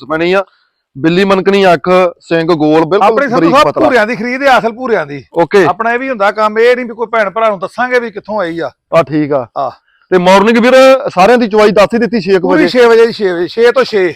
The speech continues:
Speaker 1: ਲਓ ਜੀ, ਹੁਣ ਸਾਢੇ ਨੌ ਨਹੀਂ, ਤਕਰੀਬਨ ਕੋਈ ਦਸ ਕੀ ਵੱਜਣ ਡਏ ਆ, ਮਾਰਨਿੰਗ ਦਾ ਹੀ ਟਾਈਮ ਆ।
Speaker 2: ਹਾਂਜੀ।
Speaker 1: ਮਗਰ ਇਹਦੇ ਕੱਟਾ ਮੇਲ ਗਾਫ ਆ, ਨੀਲੀ ਰਾਵੀ ਦਾ ਮਗਰ ਇਹਦੇ ਕੱਟਾ ਆ ਗਿਆ ਮੇਲ ਗਾਫ।
Speaker 2: ਬਹੁਤ ਪੋਲੀ ਆ ਜੀ ਚੋਣ ਚ।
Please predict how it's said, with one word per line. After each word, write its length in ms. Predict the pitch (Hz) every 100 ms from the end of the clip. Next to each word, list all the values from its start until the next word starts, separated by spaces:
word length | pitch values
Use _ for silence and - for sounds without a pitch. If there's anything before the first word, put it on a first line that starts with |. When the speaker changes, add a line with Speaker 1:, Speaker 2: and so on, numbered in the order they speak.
| _
Speaker 1:
ਲਓ 100 | 165
ਜੀ, 80 | 190
ਹੁਣ 280 | 196 196 214
ਸਾਢੇ 340 | - 190 214
ਨੌ 160 | 208 202
ਨਹੀਂ, 180 | 202 202 - -
ਤਕਰੀਬਨ 340 | 165 175 190
ਕੋਈ 100 | 185
ਦਸ 280 | 135 160 156
ਕੀ 100 | 196
ਵੱਜਣ 280 | 175 156 160
ਡਏ 220 | 151 165
ਆ, 120 | 175 - 151
ਮਾਰਨਿੰਗ 360 | 151 147 160
ਦਾ 100 | 165
ਹੀ 60 | 180
ਟਾਈਮ 300 | 160 151 165
ਆ। 100 | 170 _
Speaker 2:
ਹਾਂਜੀ। 280 | 147 123 117 -
Speaker 1:
ਮਗਰ 300 | 160 170 175
ਇਹਦੇ 200 | 202 208
ਕੱਟਾ 300 | 208 170 180
ਮੇਲ 260 | 175 170 175
ਗਾਫ 240 | 170 180
ਆ, 80 | 190
ਨੀਲੀ 400 | 175 165 165 196
ਰਾਵੀ 240 | 185 180 185
ਦਾ 100 | 185
ਮਗਰ 220 | 175 160
ਇਹਦੇ 140 | 160
ਕੱਟਾ 260 | 165 151 156
ਆ 120 | 139
ਗਿਆ 140 | 135 139
ਮੇਲ 200 | 139 127
ਗਾਫ। 160 | 123
Speaker 2:
ਬਹੁਤ 280 | 247 302 302
ਪੋਲੀ 360 | - 269 269 294
ਆ 80 |
ਜੀ 100 | 277
ਚੋਣ 320 | 247 262 247
ਚ। 80 | 208